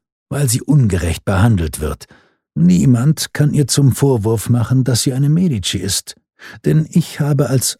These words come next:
allererster eine grenzenlose Leidenschaft für die Intelligenz und die Liebe zur Kunst.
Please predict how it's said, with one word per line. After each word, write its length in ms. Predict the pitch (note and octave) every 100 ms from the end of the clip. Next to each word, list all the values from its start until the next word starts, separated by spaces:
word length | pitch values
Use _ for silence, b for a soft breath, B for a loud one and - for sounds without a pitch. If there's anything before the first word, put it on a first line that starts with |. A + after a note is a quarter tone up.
| -
allererster 920 | F#3+ F#3+ - C3 E2 - - - F#2 G2+
eine 180 | G2
grenzenlose 760 | F#2 G2 C#3+ - F#2 D#2 E2 E2+
Leidenschaft 720 | F#2+ F#2 E2+ D#2+ - E2 -
für 120 | - F2+
die 140 | F#2
Intelligenz 800 | F#2 F#2+ E2+ D#2 G#2 G2+ - -
und 200 | F#2+ E2+
die 60 |
Liebe 360 | F#2+ F2+ F2 -
zur 200 | - -
Kunst. 480 | - A2+ - -